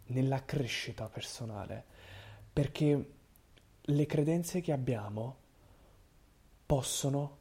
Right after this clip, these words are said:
bloccarci, possono rallentarci, possono addirittura, ehm, farci stanziare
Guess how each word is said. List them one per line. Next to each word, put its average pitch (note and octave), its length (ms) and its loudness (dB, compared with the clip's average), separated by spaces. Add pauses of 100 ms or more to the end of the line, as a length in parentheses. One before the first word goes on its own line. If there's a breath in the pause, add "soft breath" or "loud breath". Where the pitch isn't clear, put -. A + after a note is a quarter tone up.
bloccarci, C#3 880 -2 (800)
possono C3 640 -2
rallentarci, C3 1120 -2 (640 loud breath)
possono D3+ 320 0
addirittura, F3 720 2 (480 loud breath)
ehm, C#2+ 180 -6 (680)
farci - 680 -2
stanziare D3 1160 0